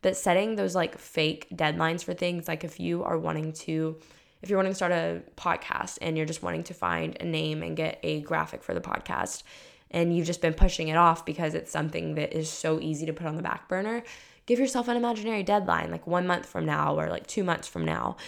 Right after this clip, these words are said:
So that way it kind of instills that motivation in you, and you have, have a deadline on your calendar, um, that you kinda need to meet because you owe it to yourself.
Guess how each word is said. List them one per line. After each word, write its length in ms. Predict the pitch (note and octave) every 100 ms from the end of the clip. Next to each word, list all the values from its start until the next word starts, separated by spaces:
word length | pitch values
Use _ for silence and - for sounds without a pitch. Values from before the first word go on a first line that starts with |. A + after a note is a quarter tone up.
| - -
So 100 | -
that 220 | G3 F#3 G3+
way 180 | G3+
it 120 | G3 -
kind 180 | F#3+
of 80 | F3+
instills 400 | F#3 F3 F3 E3+
that 120 | F3
motivation 640 | F3 E3 D#3+ D#3 D#3 - E3+
in 140 | E3
you, 240 | E3+ E3+ E3+
and 220 | D#3+ D#3
you 100 | D#3
have, 260 | E3 D#3
have 360 | - - D#3+ E3+
a 140 | -
deadline 560 | D3+ D#3 D#3+ D3+ D3 D#3 - - - _
on 160 | E3+ F3
your 120 | D#3+
calendar, 680 | D#3+ D#3+ D#3 D#3 D3+ D3 - -
um, 320 | D#2+ D#3 D#3+
that 140 | D#3
you 200 | E3+ D#3+ - - _ _ _ -
kinda 240 | G#3 A#3+
need 160 | A3+ G#3+
to 80 | F3+
meet 240 | F#3 -
because 260 | - F3 E3+
you 140 | -
owe 140 | E3+
it 100 | E3
to 80 | -
yourself. 500 | - - - - F#3